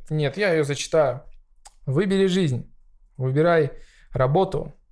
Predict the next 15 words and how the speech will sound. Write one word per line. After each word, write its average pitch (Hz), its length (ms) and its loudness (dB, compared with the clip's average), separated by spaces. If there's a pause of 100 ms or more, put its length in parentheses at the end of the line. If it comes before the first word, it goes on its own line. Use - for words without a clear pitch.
(300)
выбирай 147 340 2
карьеру». 139 580 0
А, 143 120 0
нет, 123 160 -6
«выбирай 143 360 0
жизнь, 117 180 -8
выбирай 151 340 0
работу, 151 380 0
выбирай 135 300 0
карьеру, 143 560 -2
выбирай 147 320 0
семью, 135 420 -4
выбирай 151 400 0
большие 143 640 0 (460)
телевизоры, 139 600 -2